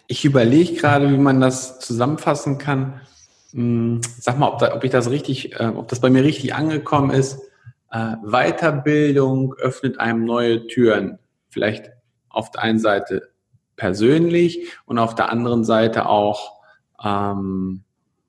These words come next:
ja, vom Netzwerk her kann man ja auch so sagen. Hab ich das so, so auch richtig verstanden bei dir? Also öffnet neue Türen, weil du dich selber einfach neu kennengelernt hast, dass du bei dir,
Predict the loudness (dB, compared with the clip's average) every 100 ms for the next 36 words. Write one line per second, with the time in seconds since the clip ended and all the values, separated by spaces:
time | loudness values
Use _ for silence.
0 | _ _ -6 -4 -2 -4 -10 _ 0 2
1 | 2 2 0 0 0 -2 0 0 0 2
2 | 4 2 0 0 2 0 0 -6 -14 -20
3 | _ _ _ _ _ _ _ _ _ _
4 | -16 -8 -2 0 2 2 4 2 0 -6
5 | -14 -2 2 2 2 0 -2 -6 -4 -4
6 | -2 -4 -4 -6 -4 -4 -6 -8 -10 -6
7 | -2 -2 -2 0 2 2 2 2 2 2
8 | 2 2 2 2 2 2 0 2 2 2
9 | 0 0 -2 0 2 2 0 -2 -4 -6
10 | -4 0 0 2 0